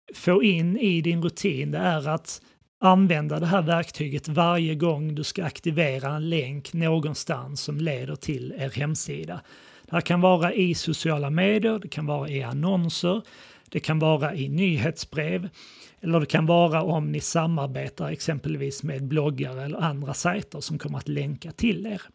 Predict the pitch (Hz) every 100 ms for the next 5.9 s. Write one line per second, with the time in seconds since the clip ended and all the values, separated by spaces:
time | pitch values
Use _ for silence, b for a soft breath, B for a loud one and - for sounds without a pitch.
0 | _ B B B B B - 226 208 226
1 | 208 196 190 190 196 185 170 170 - 196
2 | 170 147 147 190 - 165 147 147 160 170
3 | 180 165 160 147 139 175 214 - - 156
4 | 175 160 151 156 - 160 147 139 147 220
5 | 143 139 - - - 151 143 139